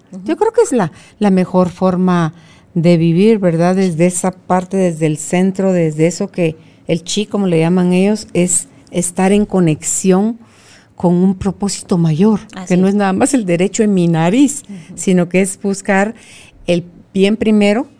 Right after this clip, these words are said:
Speaker 2: es cierto, porque si yo no lo tengo en mí, no lo puedo dar. O sea, primero el bien en mí para después compartirlo
Speaker 1: Ujú.
Speaker 2: y que el sentido de mi vida también apoye al sentido de la vida de los demás.
Speaker 1: Así es.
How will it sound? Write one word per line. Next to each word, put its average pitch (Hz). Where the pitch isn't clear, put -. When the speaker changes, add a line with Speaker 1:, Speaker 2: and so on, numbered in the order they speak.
Speaker 2:
es 165
cierto, 180
porque 226
si 170
yo 165
no 208
lo 208
tengo 202
en 208
mí, 208
no 226
lo 175
puedo 180
dar. 208
O -
sea, -
primero 175
el 156
bien 190
en 214
mí 240
para 170
después 180
compartirlo 180
Speaker 1:
Ujú. 185
Speaker 2:
y 170
que 190
el 180
sentido 190
de 226
mi 220
vida 226
también 180
apoye 185
al 226
sentido 170
de 165
la 160
vida 165
de 165
los 160
demás. 196
Speaker 1:
Así 196
es. -